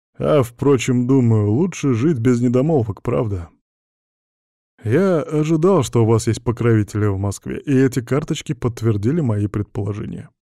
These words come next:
"Полагаете, было нескромно развешивать их здесь?" "Что вы, полагаю, для дела это просто необходимо. Я бы сделал точно так же. И вот, я всё-таки скажу.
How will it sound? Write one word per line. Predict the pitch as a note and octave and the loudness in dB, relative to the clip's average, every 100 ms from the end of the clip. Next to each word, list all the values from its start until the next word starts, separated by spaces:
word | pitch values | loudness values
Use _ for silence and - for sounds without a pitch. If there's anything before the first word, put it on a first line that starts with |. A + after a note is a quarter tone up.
| _ _ _ _ _ _ _ _ _ _ _ | _ _ _ _ _ _ _ _ _ _ _
"Полагаете, | A2 G#2 G#2 A2+ A2+ A#2 | -2 -2 2 2 2 0
было | A#2 A#2+ | 2 2
нескромно | A#2+ A#2 G3 G#3+ D#3 | 0 -2 -2 0 2
развешивать | A2+ G2+ G2+ - G2+ A2 | 0 0 -4 -4 -8 -6
их | G#2 | -6
здесь?" | F#2+ G2 - - _ _ _ _ _ _ _ _ _ _ _ _ _ - | -6 -8 -12 -20 _ _ _ _ _ _ _ _ _ _ _ _ _ -18
"Что | - G3 F3+ A2+ | -2 2 4 4
вы, | E2+ E2 | -2 -4
полагаю, | B2 C#3+ E3 A3 A3+ | -2 0 2 4 4
для | F3 C#3+ | 4 2
дела | C3+ D#3+ E3+ | 2 4 4
это | B2+ A#2+ | 2 0
просто | A2+ A#2 A#2 | 0 -2 0
необходимо. | A2 G#2 - G#2 F#2+ F#2 F2 - - | -2 -2 -4 -6 -6 -10 -12 -20 -14
Я | G#2+ G#2+ F#3 | -6 -2 -2
бы | F3+ C3+ | 0 0
сделал | G2+ B2 B2 | 2 2 2
точно | G#2+ G#2+ - G2+ | 0 -4 -6 -10
так | - - - | -10 -12 -14
же. | C3+ - _ _ _ _ _ _ _ _ _ _ _ - | -16 -20 _ _ _ _ _ _ _ _ _ _ _ 0
И | C#3+ | 2
вот, | A#2+ G2+ | 4 2
я | G#2 A#2 B2+ | 2 2 2
всё-таки | A#2 C3+ C3+ C3 - | 0 -2 -2 -4 -8
скажу. | A#2 - G#2+ F#2 F2 | -8 -4 -4 -4 -10